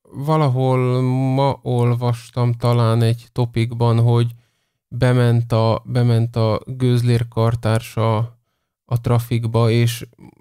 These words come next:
mindegyik őtök a legjobbat nézi ki, mert micsoda lehetőségek és micsoda,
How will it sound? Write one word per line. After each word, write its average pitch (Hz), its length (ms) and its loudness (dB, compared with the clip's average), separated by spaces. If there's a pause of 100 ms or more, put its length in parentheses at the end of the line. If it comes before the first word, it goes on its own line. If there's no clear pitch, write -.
mindegyik 135 680 0
őtök 120 360 -2
a 120 60 2
legjobbat 117 640 0
nézi 113 400 0
ki, 117 140 -4
mert 113 200 2
micsoda 117 400 0
lehetőségek 113 840 -2
és 110 180 -4
micsoda, 113 540 -4